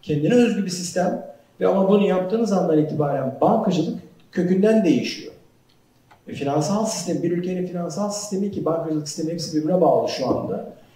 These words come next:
Siz bunu yaptığınız andan itibaren dünya finansal sistemini zorlamaya başlıyorsunuz. Dolayısıyla bu teknoloji bambaşka bir boyutta, bambaşka bir bankacılık getiriyor karşınıza. Şurada precision agriculture dediği bir şey var.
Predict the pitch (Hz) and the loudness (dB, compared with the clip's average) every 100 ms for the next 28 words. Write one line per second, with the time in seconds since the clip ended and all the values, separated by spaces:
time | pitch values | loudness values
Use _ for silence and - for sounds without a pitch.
0 | - - 160 180 175 180 226 202 170 156 | -16 -10 -2 0 0 0 -2 0 -2 -2
1 | 147 156 156 180 175 160 170 220 214 190 | -2 -2 -2 -2 -4 -2 -2 -2 -2 -4
2 | 190 180 220 226 - 180 - 190 196 226 | -4 -2 0 0 -2 -10 -4 -2 0 2
3 | 185 165 127 123 117 110 92 - - - | 4 6 6 4 0 -4 -6 -8 -10 -10
4 | - - - - - - - - - _ | -10 -10 -18 -20 -20 -20 -20 -20 -20 _
5 | _ - 160 160 160 220 190 202 185 180 | _ 6 8 8 6 4 4 4 2 2
6 | 175 165 151 214 - - 185 214 190 147 | 4 6 6 2 -2 -6 -2 0 0 -2
7 | 170 151 151 147 131 139 175 175 208 185 | 0 0 4 4 4 2 2 2 4 2
8 | 143 151 135 123 120 120 113 - 110 - | 0 -2 0 0 -2 -6 -10 -10 -10 -6
9 | - - 98 95 - - - - - - | -4 -4 -6 -8 -12 -16 -18 -20 -20 -14
10 | 185 202 202 196 196 208 196 190 170 170 | -10 -6 -4 -4 -4 -4 -4 -4 -6 -6
11 | 170 175 175 156 147 139 123 123 123 110 | -6 -4 -4 -6 -10 -8 -8 -6 -6 -4
12 | 110 - - | -4 -6 -10